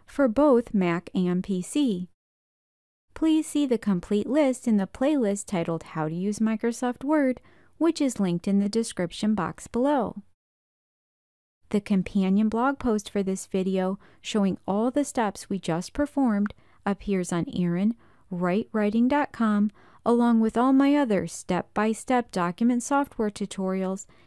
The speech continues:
to help you succeed at work and in the classroom.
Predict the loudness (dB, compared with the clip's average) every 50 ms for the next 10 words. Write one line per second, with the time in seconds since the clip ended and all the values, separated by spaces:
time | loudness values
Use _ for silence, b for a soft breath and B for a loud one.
0 | b b -4 -2 -2 0 0 0 0 0 2 2 2 2 2 2 0 -2 -2 -4
1 | -4 -4 -2 -2 -2 -2 -4 -4 -2 -2 -2 0 0 0 0 0 -2 -4 -2 2
2 | 4 4 6 6 4 2 2 2 2 2 2 2 0 0 0 0 2 0 -2 -4
3 | -4 -4 -2 -2 -2 -4 -6 -12